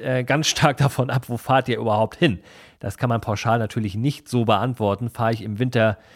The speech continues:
in die Karibik oder nach Dubai, da brauche ich meinen Schneeanzug natürlich nicht mitnehmen. Wenn ich die Winterreise, äh, ab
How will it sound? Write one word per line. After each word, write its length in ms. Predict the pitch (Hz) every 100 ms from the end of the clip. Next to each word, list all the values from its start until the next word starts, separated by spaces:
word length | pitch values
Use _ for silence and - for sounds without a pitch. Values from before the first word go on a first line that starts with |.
| - -
in 160 | - 123
die 80 | 110
Karibik 520 | 123 104 131 127 120
oder 140 | 117
nach 140 | 110 104
Dubai, 460 | 139 131 113 123
da 100 | 123
brauche 180 | 110 113
ich 60 | 117
meinen 100 | 107
Schneeanzug 540 | - 120 107 113 110
natürlich 320 | 107 113 104
nicht 260 | 113 143 -
mitnehmen. 640 | 98 - 101 101 110 131 123 _ _ _
Wenn 100 | 107
ich 80 | 95
die 200 | 107 104
Winterreise, 800 | 127 120 101 101 98 104 104 -
äh, 40 |
ab 540 | 110 101 98 104 -